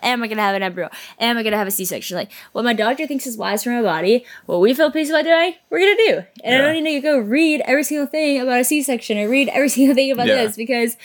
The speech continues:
Speaker 1: you know what? At the end of the day, like, honestly, that just makes me feel more afraid. And
Speaker 2: Yeah.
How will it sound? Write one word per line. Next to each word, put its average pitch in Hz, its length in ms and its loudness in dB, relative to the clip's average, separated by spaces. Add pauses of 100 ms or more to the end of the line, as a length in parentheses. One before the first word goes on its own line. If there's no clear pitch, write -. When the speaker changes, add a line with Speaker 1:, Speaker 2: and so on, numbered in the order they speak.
(300)
Speaker 1:
you 226 120 0
know 269 120 2
what? 330 400 2 (280)
At 208 100 -4
the 269 80 2
end 294 80 0
of 285 80 -4
the 262 60 -4
day, 302 460 2 (160)
like, 214 320 -2 (100)
honestly, 294 500 -2
that 247 100 0
just 247 180 -4
makes 247 380 -2
me 247 240 2
feel 226 300 0
more 220 260 0
afraid. 151 520 -6
And 190 200 0
Speaker 2:
Yeah. 107 200 2